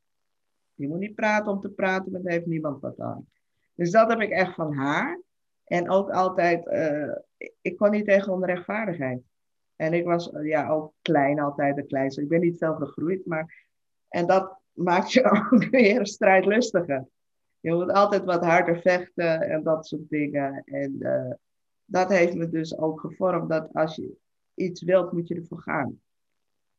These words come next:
Je moet niet lopen mekkeren, je moet niet klagen, zoals ik ook tegen mensen zeg. Van, "Ja, ik stem niet, want er verandert niks." En ik zeg, "Nee, dat klopt, want je stemt nooit."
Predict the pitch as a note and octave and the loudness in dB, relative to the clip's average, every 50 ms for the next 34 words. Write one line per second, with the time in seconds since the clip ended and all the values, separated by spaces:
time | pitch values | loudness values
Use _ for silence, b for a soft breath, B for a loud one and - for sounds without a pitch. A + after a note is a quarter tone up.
0 | _ _ D#3+ D3+ D#3+ E3+ F#3 G3+ G3+ G#3 G3+ G3 F#3 F3 E3+ F3 F3 F3 E3+ E3+ | _ _ -6 -4 -2 0 0 0 0 0 2 2 2 2 2 0 -2 -2 -2 0
1 | E3 F3 F3+ F3+ - F3 E3+ E3+ E3+ E3+ E3+ E3 E3+ D#3+ D3 D3 - F3+ E3+ E3+ | 0 0 0 0 -2 -4 -2 -2 0 0 0 -2 -2 -4 -4 -4 -4 -2 -2 -2
2 | E3+ F3 F3 F3+ E3+ E3 D#3 D#3 D#3 E3+ D#3+ D#3+ D#3 D#3 D#3+ - E3 D3+ D3+ D3+ | -2 -2 -4 -6 -6 -6 -8 -8 -8 -8 -2 -2 -2 -2 0 -4 -4 -6 -4 -6
3 | D3+ D#3 E3 E3+ F3 E3+ E3+ E3+ D#3+ - D#3 D#3+ E3 - _ _ _ _ _ _ | -4 -2 -2 -2 -2 -4 -6 -10 -8 -6 -8 -8 -8 -10 _ _ _ _ _ _
4 | _ _ - _ _ _ - D#3+ D#3+ E3 E3+ E3+ F3 - D3 D#3 - - F3+ F3 | _ _ -20 _ _ _ 0 2 4 4 4 4 2 0 -2 -4 -2 2 2 2
5 | E3+ F3 F3 F3 E3+ E3 D#3+ E3 D#3+ D#3 D#3+ - D#3+ D#3 E3+ F3 F3 E3+ E3+ E3+ | 2 2 0 -2 -2 0 -2 -2 -2 -6 -2 -2 0 2 2 0 0 -2 -4 -4
6 | E3+ E3+ E3+ D#3+ E3 - F3 E3+ E3 E3 F3 E3 D#3+ D#3 D3 - C#3+ C#3+ - D#3+ | -2 -4 -4 -4 -4 -6 -6 -6 -4 -4 -4 -2 0 -2 -2 -2 -6 -6 -4 -6
7 | D#3+ E3+ E3+ - D3 C#3+ - C#3+ C#3+ - D#3 D3+ D#3 D#3+ - D#3 D#3 D#3+ D#3 E3 | -6 -6 -6 -8 -10 -10 -10 -12 -10 -6 -4 -4 -4 -6 -6 -4 -4 -4 -4 -6